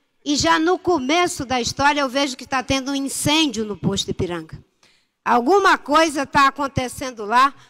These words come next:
porque eles não estão se entendendo.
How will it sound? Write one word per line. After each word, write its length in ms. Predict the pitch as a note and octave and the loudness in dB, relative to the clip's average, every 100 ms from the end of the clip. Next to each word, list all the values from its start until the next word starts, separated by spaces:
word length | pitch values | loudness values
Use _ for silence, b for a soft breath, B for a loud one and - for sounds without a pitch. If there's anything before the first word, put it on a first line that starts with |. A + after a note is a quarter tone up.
| b | b
porque 220 | C4+ - D4+ | -8 -2 0
eles 240 | D4+ B3+ | 0 -2
não 200 | D4 F4 | -4 -4
estão 340 | D#4+ - C#4+ | -4 -4 -4
se 180 | D#4 D4+ | -4 -6
entendendo. 920 | D4+ D4+ D#4+ C4+ C4+ C#4+ C#4 G#3 F3 | -8 -8 -8 -4 0 0 -2 -6 -8